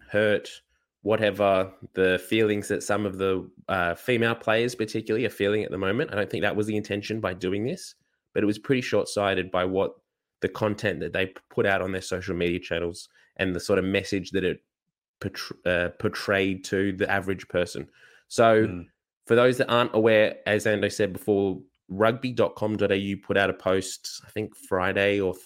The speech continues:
Speaker 1: or yesterday, Saturday, um, that was a video of certain partners of Wallabies players who were flown to Sydney to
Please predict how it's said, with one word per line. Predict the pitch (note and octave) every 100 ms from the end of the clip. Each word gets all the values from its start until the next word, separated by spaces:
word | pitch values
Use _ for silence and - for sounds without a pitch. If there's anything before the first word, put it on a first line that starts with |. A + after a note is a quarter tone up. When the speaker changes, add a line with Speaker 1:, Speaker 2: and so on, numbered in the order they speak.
| -
Speaker 1:
or | F#2+ F2+
yesterday, | G2 F#2 - F#2 F#2
Saturday, | F#2 - F#2 F#2 F#2 F#2 - _ _ _ -
um, | F#2+ F2+ F2+ F2
that | G2
was | F2 G2+ G2
a |
video | F#2+ A#2 A#2 G2+ G2
of | F#2+ -
certain | C3 B2 A2+ G2+ - _ -
partners | A#2 A2+ - B2 C3+
of | G2 G2+
Wallabies | G2+ F#2+ G#2 G#2 G#2+
players | - G2+ A#2 C#3
who | - G#2
were | G2+
flown | - G#2 A2+ A#2+
to | B2+
Sydney | B2 A2+ A2 A2 A2
to | G#2 F#2+